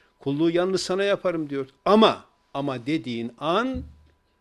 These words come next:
kusura bakma, senin Müslümanlıkla hiçbir ilgin kalmaz. Demek ki sen Allah'tan daha iyi biliyorsun bu işleri.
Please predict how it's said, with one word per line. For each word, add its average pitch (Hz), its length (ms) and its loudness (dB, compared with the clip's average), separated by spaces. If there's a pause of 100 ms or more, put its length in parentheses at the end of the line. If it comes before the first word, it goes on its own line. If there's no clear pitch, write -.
(240)
kusura 127 440 -8
bakma, 175 300 -6
senin 131 280 -8
Müslümanlıkla 123 680 -8
hiçbir 160 320 -6
ilgin 160 300 -6
kalmaz. 107 400 -14
Demek 165 300 -6
ki 135 60 -10
sen 180 180 -10
Allah'tan 135 480 -8
daha 113 180 -8
iyi 92 180 -12
biliyorsun 90 440 -20 (100)
bu - 40 -20
işleri. - 280 -20